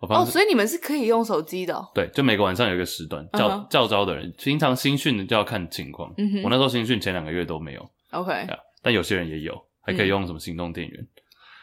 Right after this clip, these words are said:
Speaker 1: 然后
Speaker 2: 那你怎么都没发文？
Speaker 1: 发-，哦，不能发文。
Speaker 2: 哦，
Speaker 1: 他-，
Speaker 2: 真的哦。
Speaker 1: 他拿手机给你的时候，他会说：“禁止打卡、禁止视讯、禁止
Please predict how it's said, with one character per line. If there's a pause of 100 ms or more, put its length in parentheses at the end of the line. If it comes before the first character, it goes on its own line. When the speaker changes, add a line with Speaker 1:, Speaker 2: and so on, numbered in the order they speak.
(120)
Speaker 1:
然
后
Speaker 2:
那
你
怎
么
都
没
发
文？ (800)
Speaker 1:
发-， (220)
哦， (160)
不
能
发
文。
Speaker 2:
哦， (540)
Speaker 1:
他-，
Speaker 2:
真
的
哦。
Speaker 1:
他
拿
手
机
给
你
的
时
候，
他
会
说 (100)
：“禁
止
打
卡、
禁
止
视
讯、 (420)
禁
止